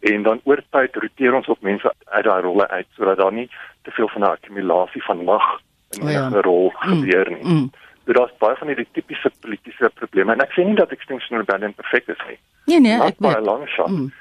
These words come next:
Speaker 2: mm.
Speaker 1: Ehm, maar ons probeer ons bes om daai tipe van probleme, ehm, op te los.
Speaker 2: Ja.
Speaker 1: En, want die, die, die realiteit is, dis baie groot en baie ingewikkelde vrae waarmee ons as 'n mens moet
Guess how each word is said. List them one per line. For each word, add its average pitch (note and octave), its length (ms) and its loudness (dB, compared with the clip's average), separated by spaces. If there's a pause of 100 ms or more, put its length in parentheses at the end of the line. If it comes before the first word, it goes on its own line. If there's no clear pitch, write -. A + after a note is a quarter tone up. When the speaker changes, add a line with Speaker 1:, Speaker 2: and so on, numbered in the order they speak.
Speaker 2:
mm. D#3 220 -4
Speaker 1:
Ehm, A2 360 2
maar A2+ 120 0
ons A2+ 140 -8
probeer B2+ 360 2
ons B2 220 -6
bes A2+ 260 0
om A2+ 160 -4
daai G2+ 260 2
tipe - 160 -16
van G#2+ 180 -8
probleme, F#2 760 0
ehm, F2 380 0 (200)
op B2 220 0
te C3 100 -2
los. G2+ 240 2
Speaker 2:
Ja. F#3 220 2
Speaker 1:
En, F#2 120 -12 (300)
want B2+ 140 0
die, C3+ 160 4 (160)
die, B2+ 220 -2
die C3+ 100 4
realiteit C#3 500 0
is, B2 180 -6
dis A#2 180 -14
baie G#2 200 2
groot - 360 0
en G#2 120 -10
baie G2+ 320 2
ingewikkelde G2+ 580 0
vrae E2+ 380 0 (440)
waarmee C3 320 0
ons A2+ 260 -2
as F#2 120 -10
'n G2+ 160 0
mens G2 340 0
moet G2 200 0